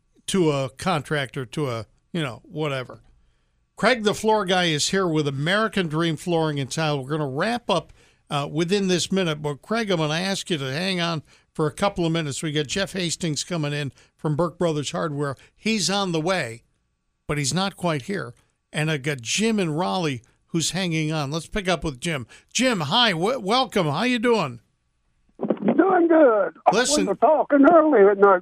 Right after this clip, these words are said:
Speaker 2: we got dropped.
Speaker 1: Yeah, listen, Jim, I've got, like, one minute.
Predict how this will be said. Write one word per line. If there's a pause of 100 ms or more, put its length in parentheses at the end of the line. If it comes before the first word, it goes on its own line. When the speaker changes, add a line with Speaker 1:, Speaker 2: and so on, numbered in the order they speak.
(100)
Speaker 2:
we
got (140)
dropped. (160)
Speaker 1:
Yeah,
listen,
Jim, (340)
I've
got,
like,
one
minute.